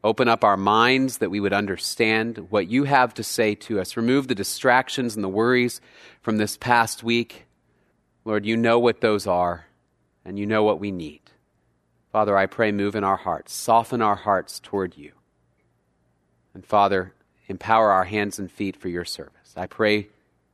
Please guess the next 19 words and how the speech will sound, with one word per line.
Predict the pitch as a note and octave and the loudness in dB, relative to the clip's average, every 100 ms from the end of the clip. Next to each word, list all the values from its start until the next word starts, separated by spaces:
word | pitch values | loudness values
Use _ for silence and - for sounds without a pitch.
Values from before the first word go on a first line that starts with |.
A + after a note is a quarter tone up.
| _ _ | _ _
for | G#2 | -2
me | G2+ B2 | 2 4
as | A#2 G2 | 4 2
I | F2+ | -2
speak | - - G2+ F2+ _ | -4 -6 -6 -6 _
that | - F2+ | -8 -6
I | F2 | -6
would | E2+ | -8
speak | - G2 F2 | -10 -10 -10
with | E2+ | -16
clarity | - - A#2 A2 - - G2+ - _ _ _ _ _ _ _ | -6 0 2 2 -2 -10 -12 -14 _ _ _ _ _ _ _
and | F#2+ | -8
with | F#2 - | -6 -4
power | G2+ F#2 E2+ E2 _ _ _ _ _ _ _ _ _ _ _ _ _ | 0 2 0 -6 _ _ _ _ _ _ _ _ _ _ _ _ _
that | E2+ | -12
comes | - G2+ F#2+ | -4 -4 -4
from | G#2 | -6
your | G2 | -6
Spirit. | F#2+ - - - | -6 -10 -14 -20